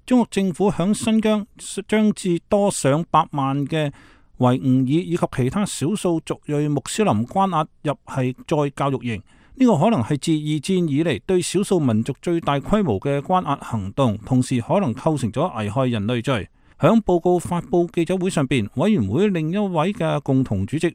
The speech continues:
嚟自佛羅里達州嘅共和黨籍參議員魯比奧表示，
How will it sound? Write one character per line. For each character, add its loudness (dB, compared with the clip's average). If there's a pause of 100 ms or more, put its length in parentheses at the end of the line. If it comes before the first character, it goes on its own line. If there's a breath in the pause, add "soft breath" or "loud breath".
嚟 0
自 0
佛 -2
羅 0
里 -4
達 0
州 -2
嘅 -2
共 0
和 2
黨 0
籍 -2 (100)
參 -2
議 -4
員 -4
魯 -2
比 0
奧 0
表 0
示， 0